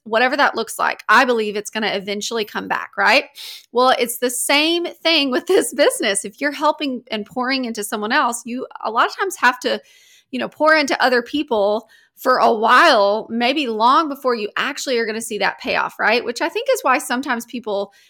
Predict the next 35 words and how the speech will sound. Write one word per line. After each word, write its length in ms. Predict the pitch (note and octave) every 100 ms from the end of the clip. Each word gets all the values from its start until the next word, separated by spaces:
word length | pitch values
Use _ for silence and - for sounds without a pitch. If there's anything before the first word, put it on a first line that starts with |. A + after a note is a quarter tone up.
| _
struggle 640 | - - B3+ G#3+ A#3 C#4+
in 140 | D4+ E4
this 160 | F4
industry, 400 | D4+ E4+ - F#4
because 560 | C#4 B3 C#4+ A#3 A3+ G3
they 140 | A#3
don't 460 | G3 A3+ C4 D#4+ - D#4 _ -
see 480 | - - C#4 B3+ C#4
the 140 | C4
payoff 400 | C4+ G#3 A#3 A#3+
right 160 | A3+ G#3+
away, 580 | F#3+ F#3+ G3 C#4+ F#4 _ _ - _
which 220 | B3+ C4
really, 520 | A#3 C#4 A#4 D#4+ - A3
you 240 | G3+ C4
know, 120 | A3
t-, 140 | G#3 -
it 220 | - A3+
gives 240 | G#3 C4+ C4+
your 100 | A#3
confidence 580 | - D4+ B4 C4+ A3+ A#3+
a 120 | D4
hit 500 | - A3 B3 - - - - -
and 120 | B3
makes 300 | B3+ C4+ -
them 180 | - A3+
question, 480 | - C4+ F#4+ - A3
makes 160 | B3 -
people 240 | D4 A3
question, 400 | - F#4 - A3
like, 200 | G#3+ -
"Is 180 | A#3+ A3
this 180 | A3 -
for 160 | A3
me? 420 | C#4+ F4+ E4+ D#4+